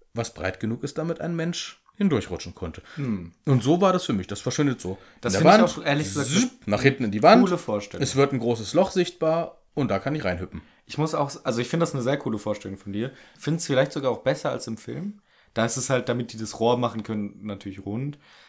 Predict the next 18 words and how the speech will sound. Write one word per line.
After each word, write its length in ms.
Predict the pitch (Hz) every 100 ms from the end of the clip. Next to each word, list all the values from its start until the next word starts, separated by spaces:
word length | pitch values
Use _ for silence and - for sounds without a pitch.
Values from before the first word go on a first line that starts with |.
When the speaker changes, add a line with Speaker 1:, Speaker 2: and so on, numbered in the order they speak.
| _ -
Speaker 2:
Ähm, 360 | 107 104 104
aber 500 | 110 113 117 110 - _ -
ich 200 | 117 -
selber 320 | 123 147 165
hab 260 | 156 - _
wirklich 500 | 127 170 180 127 -
sehr, 320 | - 185 208
sehr 460 | 131 139 139 120 - _ _
wenige 400 | 123 151 143 117
bis 320 | 110 - - _ -
kaum 520 | - 160 160 110 -
Speaker 1:
Waschbecken 440 | 107 139 - 92 90
benutzt. 440 | 87 85 - -
Speaker 2:
äh, 200 | 123 127 135 110
<laughs> 200 | 156 -
auch 300 | 123 151 202 -
das, 320 | 139 165 - - - -
äh, 280 | 139 131